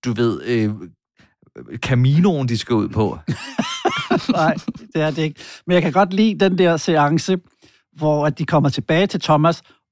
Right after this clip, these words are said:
Speaker 2: og, øh, fortæller ham om situationen, hvor han sådan, "Okay, så vi har tre dage til at komme." Nu siger jeg bare lige noget. Altså, nu siger jeg bare lige, jeg siger bare lige en lille ting. <laughs> Skal vi ikke bare blive her i to dage? Vi har jo, øh,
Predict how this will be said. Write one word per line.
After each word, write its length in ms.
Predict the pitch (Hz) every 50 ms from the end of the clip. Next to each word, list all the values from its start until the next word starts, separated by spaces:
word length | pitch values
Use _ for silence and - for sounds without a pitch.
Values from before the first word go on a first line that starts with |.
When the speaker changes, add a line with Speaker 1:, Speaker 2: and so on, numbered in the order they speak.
| _ -
Speaker 2:
og, 400 | 147 139 139 139 131 131 127 131
øh, 60 | 127
fortæller 380 | - 165 151 - 175 151 160
ham 160 | 160 151 139 127
om 100 | 139 143
situationen, 680 | - 160 135 135 123 - 147 117 92 131 131 127 123 -
hvor 140 | 135 131 131
han 120 | 131 131
sådan, 160 | - - - -
"Okay, 260 | 151 165 135 123 104 -
så 140 | - - 135
vi 80 | 127 135
har 160 | 139 156 143
tre 260 | - - - 156 - -
dage 160 | - 127 127
til 140 | 123 - 143
at 60 | 113
komme." 280 | - - 143 131 131 123 - - _ _ _ - - - _ _ _ _ _ - - _ _ _ - - - _ -
Nu 80 | 214
siger 200 | 202 - - 311
jeg 60 | 294 247
bare 120 | 185 190
lige 100 | 180 165
noget. 180 | 147 117 127 -
Altså, 160 | - 156 180 190
nu 60 | 220
siger 160 | - - 240
jeg 60 | 208
bare 100 | 214 214
lige, 200 | 196 196 180 175 -
jeg 100 | 185 -
siger 100 | - 208
bare 100 | 247 220
lige 100 | 196 214
en 60 | 202
lille 160 | 185 190 170
ting. 160 | - - 135 - - 190 - - - - - - 240 - -
<laughs> 640 | - 208 202 - - 185 185 - - - 180 220 269
Skal 140 | - 202 -
vi 60 | 208
ikke 100 | 220 226
bare 180 | - 180 165 165
blive 240 | 160 170 175 170 165
her 120 | 165 165
i 80 | 160 156
to 240 | - - 190 180 170
dage? 360 | - 156 147 143 147 143 127
Vi 100 | 165 190
har 140 | 190 185 180
jo, 400 | 160 151 135 131 127 123 120 120
øh, 260 | 120 120 110 110